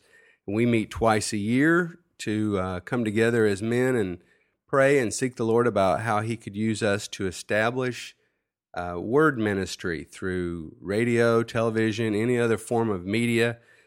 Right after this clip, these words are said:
so that the gospel can get out, especially in places like most of Asia, where the gospel has hardly reached.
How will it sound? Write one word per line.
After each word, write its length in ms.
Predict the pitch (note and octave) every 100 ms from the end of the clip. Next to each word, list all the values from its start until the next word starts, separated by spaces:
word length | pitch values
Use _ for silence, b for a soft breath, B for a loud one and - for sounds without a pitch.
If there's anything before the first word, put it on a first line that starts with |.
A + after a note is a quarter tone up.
| b
so 280 | - - B2
that 100 | A#2
the 140 | F#2 F#2
gospel 440 | G2+ G#2+ - G#2+
can 240 | - G2
get 220 | F#2+ G2 F#2+
out, 220 | F#2 F2+
especially 720 | F2 - D3+ - D3+ C#3+ C3+
in 180 | G2 F2
places 640 | - A2+ B2+ - D2+ -
like 240 | - D#2 - _ - -
most 260 | A2+ -
of 80 | B2
Asia, 340 | E2+ E2+ G#2 - b b b b -
where 120 | C#3
the 120 | B2+
gospel 640 | G2 G2 F#2+ - G2+ G2+
has 280 | G2 F2 F2
hardly 380 | G2+ G2 F#2 F2+
reached. 640 | F#2 G2 F2 - - -